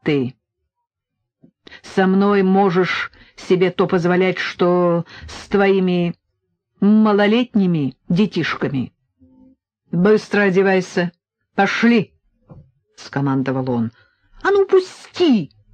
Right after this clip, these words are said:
Полина вцепилась обеими руками в Платонову руку, сжимающую её подбородок, и даже попыталась укусить его за палец.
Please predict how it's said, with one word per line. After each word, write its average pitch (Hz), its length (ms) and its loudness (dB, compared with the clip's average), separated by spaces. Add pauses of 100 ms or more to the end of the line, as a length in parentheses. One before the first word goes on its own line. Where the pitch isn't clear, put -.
(400)
Полина 175 320 0
вцепилась 226 720 -2
обеими 175 360 0
руками 185 400 0
в - 120 -8
Платонову 190 540 2
руку, 220 360 0
сжимающую 180 720 0
её 180 280 0
подбородок, 196 560 0
и 208 60 6
даже 202 260 0
попыталась 214 480 0
укусить 208 400 -2
его 202 200 0
за 214 140 -2
палец. 202 420 -2